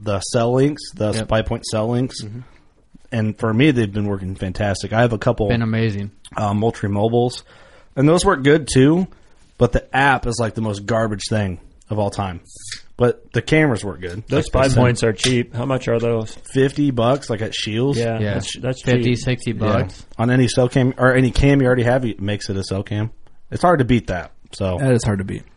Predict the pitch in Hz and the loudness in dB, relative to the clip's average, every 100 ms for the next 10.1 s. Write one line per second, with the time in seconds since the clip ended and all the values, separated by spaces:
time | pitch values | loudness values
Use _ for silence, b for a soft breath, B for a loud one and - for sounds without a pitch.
0 | - - - 156 151 - 139 135 113 127 | -20 -6 2 4 2 0 0 0 0 0
1 | 120 120 110 117 123 110 117 113 107 - | 0 0 0 -2 -2 -4 -6 -6 -8 -10
2 | 107 110 107 110 - 104 98 107 - - | -10 -8 -6 -8 -8 -10 -8 -8 -10 -20
3 | - 117 110 113 120 147 156 135 160 131 | -6 -2 0 0 0 0 0 0 0 0
4 | 120 113 113 107 120 117 170 185 131 127 | 2 2 0 0 0 0 -2 -2 -2 -2
5 | 127 123 123 113 123 117 113 117 107 107 | -2 -2 -2 -2 0 2 2 0 -2 -2
6 | 113 107 123 151 147 117 113 104 110 120 | -2 -2 -2 -2 -2 -2 -2 -4 -6 -4
7 | 120 120 120 - 120 117 110 110 104 - | 0 2 0 0 0 2 2 -2 -4 -12
8 | - - - - _ - - - - 226 | -20 -20 -20 -20 _ -20 -20 -20 -18 -14
9 | - 131 127 123 110 120 113 113 - - | -2 0 2 0 -4 -4 -4 -6 -10 -12
10 | 110 | -14